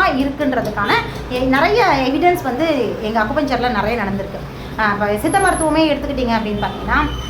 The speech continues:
ஆம், எத்தனையோ பல வருஷங்களா பார்த்தீங்கன்னா அந்தந்த பிரதேசங்களுக்கு ஏத்தா மாதிரி, அந்தந்த நில சூழல்கள், சூழல்களுக்கு ஏத்தா மாதிரி, ஆ, மருத்துவங்கள் தோன்றிருக்கு இல்லையா?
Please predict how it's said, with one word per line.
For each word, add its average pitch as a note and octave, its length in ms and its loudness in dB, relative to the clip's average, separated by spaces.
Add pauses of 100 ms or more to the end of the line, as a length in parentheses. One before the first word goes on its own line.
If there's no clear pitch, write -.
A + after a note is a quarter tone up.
(140)
ஆம், A3+ 480 2
எத்தனையோ D4+ 540 4 (280)
பல A#3 180 4
வருஷங்களா D4 440 4
பார்த்தீங்கன்னா C#4 720 4 (460)
அந்தந்த C4+ 280 4
பிரதேசங்களுக்கு C4 600 2
ஏத்தா B3 320 2
மாதிரி, A3+ 340 0 (220)
அந்தந்த D#4+ 300 4
நில C#4+ 200 4
சூழல்கள், D4 480 2
சூழல்களுக்கு C#4+ 520 0
ஏத்தா A#3+ 320 2
மாதிரி, C4+ 360 0 (280)
ஆ, B3 120 4
மருத்துவங்கள் C#4 640 4
தோன்றிருக்கு A#3+ 540 4
இல்லையா? A3+ 280 4